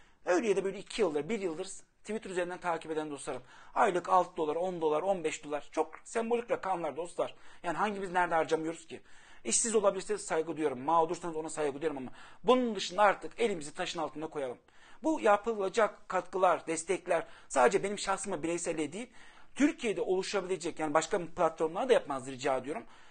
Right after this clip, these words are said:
Oluşacak alternatif medya için bir sorumluluk olmak, öncü olmanız konusunda tarihsel bir misyon olarak da gönü-, gözümüze çarptığını bilmek istiyorum. Yani tarihe karşı sorumluluğunuzu yerinize getirmenizi istiyorum dostlarım.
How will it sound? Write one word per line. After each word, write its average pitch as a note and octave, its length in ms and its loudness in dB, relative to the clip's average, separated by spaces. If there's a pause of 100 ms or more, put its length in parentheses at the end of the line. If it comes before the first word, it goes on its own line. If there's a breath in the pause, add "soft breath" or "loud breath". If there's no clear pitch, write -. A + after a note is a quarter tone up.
(200 soft breath)
Oluşacak G3+ 460 0
alternatif G3 440 4
medya F3+ 300 0
için F3+ 260 -8
bir F#3 40 -8
sorumluluk E3+ 520 -4
olmak, C3+ 340 -6
öncü F#3+ 260 4
olmanız D#3 340 2 (100)
konusunda D#3 520 -6 (420 soft breath)
tarihsel D#3+ 560 8
bir D#3+ 200 -10
misyon D#3+ 340 -2 (420 soft breath)
olarak C#3+ 320 -2
da E3+ 60 -4
gönü-, C#3+ 300 -6
gözümüze D3+ 380 -4
çarptığını D#3 440 -4
bilmek D#3 260 -6
istiyorum. C3 260 -8
Yani F3+ 240 0 (400 soft breath)
tarihe A3 380 12
karşı F#3+ 260 8
sorumluluğunuzu F#3 440 -4
yerinize D#3+ 260 -2
getirmenizi C#3 400 -6
istiyorum C3 320 -10
dostlarım. D3+ 340 -6